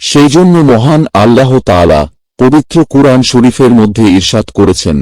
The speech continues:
"ফাবি আইয়ে আলা রাব্বি কুমাতোকাজ্জিবান।" আর তোমরা তোমাদের রবের কোন কোনটি নিয়ামতকে অস্বীকার করবে? তো বন্ধুরা, জীবজন্তু এবং পশু পাখির জান কে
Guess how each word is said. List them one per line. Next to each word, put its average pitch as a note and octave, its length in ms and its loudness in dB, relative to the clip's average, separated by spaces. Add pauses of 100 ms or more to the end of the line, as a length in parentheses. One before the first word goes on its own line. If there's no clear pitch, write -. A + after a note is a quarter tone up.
(460)
"ফাবি C#3+ 420 0
আইয়ে A#2+ 360 2
আলা G2 260 0
রাব্বি F#2+ 340 0
কুমাতোকাজ্জিবান।" E2+ 1000 -2 (1120)
আর G#2 160 0 (100)
তোমরা D3 320 2
তোমাদের C3 460 0
রবের B2 360 2
কোন C3+ 320 0
কোনটি C3 420 -2
নিয়ামতকে G2+ 520 0 (100)
অস্বীকার F2 520 -2
করবে? C#2 340 -8 (1040)
তো D#3 120 2
বন্ধুরা, C3+ 520 2 (400)
জীবজন্তু D#3 680 -2 (160)
এবং G#2+ 200 0 (120)
পশু B2 340 -2
পাখির G2 360 -4
জান D2+ 260 -2 (460)
কে D3 100 2